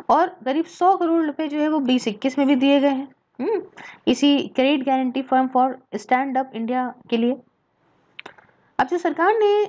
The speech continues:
जो कदम उठाए हैं ताकि इस स्कीम का अच्छे से implementation हो सके, तो पहला ये कि भाई ऑनलाइन application हो सकती है, है ना, आराम से जो है potential borrowers, सो-, <laughs> sorry,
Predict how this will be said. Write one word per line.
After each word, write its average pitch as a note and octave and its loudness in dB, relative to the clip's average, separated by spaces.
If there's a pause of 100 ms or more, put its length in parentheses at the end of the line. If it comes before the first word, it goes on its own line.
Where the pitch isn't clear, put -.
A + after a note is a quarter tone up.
जो C4+ -4
कदम D#4+ 2
उठाए C#4+ -2
हैं C#4+ -2
ताकि C4 -2
इस B3+ -6
स्कीम B3+ -4
का B3+ 0
अच्छे A#3 -4
से B3 -4
implementation A3 -2
हो G3+ -2
सके, G#3 -2 (920)
तो C#4 2
पहला D4+ 2
ये D#4+ -4 (840)
कि C4+ 2
भाई F#4 4
ऑनलाइन B3+ 0
application C4+ -4
हो C4 2
सकती B3 -2
है, C4 0
है - -8
ना, F#4 4
आराम B3 2
से B3+ -8
जो B3+ -2
है B3+ 0
potential A#3 -2
borrowers, A#3 0 (320)
सो-, G#3 0
<laughs> - -
sorry, G3+ -2